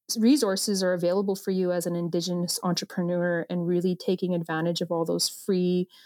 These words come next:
trainings or mentorships, anything like that. Like, I think that's something that I've always done, was whatever I found, I applied for and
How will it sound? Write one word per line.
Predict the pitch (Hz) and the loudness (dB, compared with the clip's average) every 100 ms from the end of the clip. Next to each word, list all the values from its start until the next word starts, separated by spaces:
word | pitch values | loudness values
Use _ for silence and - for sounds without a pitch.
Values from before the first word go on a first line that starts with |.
| _ - | _ -6
trainings | - 185 180 180 180 170 - | -2 0 2 0 0 -2 -2
or | 170 165 - | -2 -2 -2
mentorships, | 220 208 185 180 180 - 180 - - | -2 0 0 0 -2 0 -2 -2 -2
anything | 220 220 214 208 | 2 2 2 0
like | 196 175 - | 0 0 -2
that. | 170 165 | -2 -2
Like, | 180 | -2
I | 185 | -2
think | 208 196 | -2 0
that's | 185 - | -2 -2
something | 185 196 185 | -2 -2 -2
that | 170 | -2
I've | 170 | -2
always | 175 185 196 | 0 0 0
done, | 196 202 226 208 | 0 0 2 0
was | 180 - - _ - | -2 -4 -12 _ -4
whatever | 196 180 185 | 0 2 2
I | 180 | 0
found, | - 185 175 170 | 0 0 2 0
I | |
applied | 165 - 175 175 175 | -2 -2 -2 0 0
for | 185 170 175 165 180 | -2 0 0 -2 -6
and | 175 185 185 | -4 -2 -4